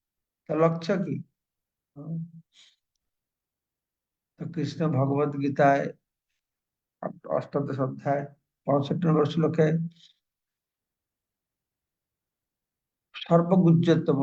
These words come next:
জ্ঞান দিলেন। কেন সে সর্বগুহ্য জ্ঞান দিলেন অর্জুনকে?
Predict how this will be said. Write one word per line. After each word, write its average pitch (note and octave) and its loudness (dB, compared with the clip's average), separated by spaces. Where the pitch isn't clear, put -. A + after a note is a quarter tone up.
জ্ঞান B2 -4
দিলেন। - -12
কেন E3 6
সে E3+ 4
সর্বগুহ্য D#3+ 4
জ্ঞান D3+ 2
দিলেন C#3+ 0
অর্জুনকে? D#3+ 0